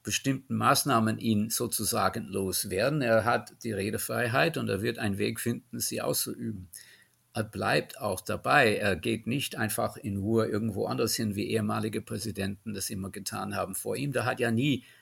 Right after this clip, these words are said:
bisher sich nie wie ein Präsident der üblichen Sorte benommen. Da wird es auch in, im Nachhinein, äh, nicht de-, den Sitten gehorchen, die für Ex-Präsidenten eigentlich gelten.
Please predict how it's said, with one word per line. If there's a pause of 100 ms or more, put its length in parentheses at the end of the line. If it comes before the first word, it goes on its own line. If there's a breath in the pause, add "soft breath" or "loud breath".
(120)
bisher
sich
nie
wie
ein
Präsident (300 soft breath)
der
üblichen
Sorte
benommen.
Da
wird
es
auch
in, (340 loud breath)
im
Nachhinein, (300 soft breath)
äh,
nicht
de-,
den
Sitten
gehorchen,
die
für
Ex-Präsidenten
eigentlich (340 soft breath)
gelten.